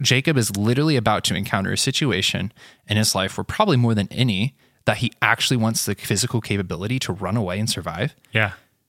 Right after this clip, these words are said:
Speaker 1: And God, God blesses him.
Speaker 2: Yeah.
Speaker 1: He names him Israel, he
Speaker 2: Uh-huh.
Speaker 1: who struggles with God.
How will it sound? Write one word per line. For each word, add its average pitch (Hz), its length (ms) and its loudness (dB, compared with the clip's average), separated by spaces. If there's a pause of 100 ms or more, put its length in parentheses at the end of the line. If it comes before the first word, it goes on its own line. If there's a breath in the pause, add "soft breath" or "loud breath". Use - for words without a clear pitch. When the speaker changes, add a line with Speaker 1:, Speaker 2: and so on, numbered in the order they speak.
(300)
Speaker 1:
And 107 120 0
God, 110 320 2 (280)
God 143 220 4
blesses 104 440 -2
him. - 240 -4 (340)
Speaker 2:
Yeah. 104 220 0 (800)
Speaker 1:
He 127 140 2
names 117 300 4
him 101 160 0
Israel, 107 560 -2 (180)
he - 80 -6
Speaker 2:
Uh-huh. 101 140 2
Speaker 1:
who 101 100 0
struggles 98 460 0
with 87 140 -10
God. 113 420 -4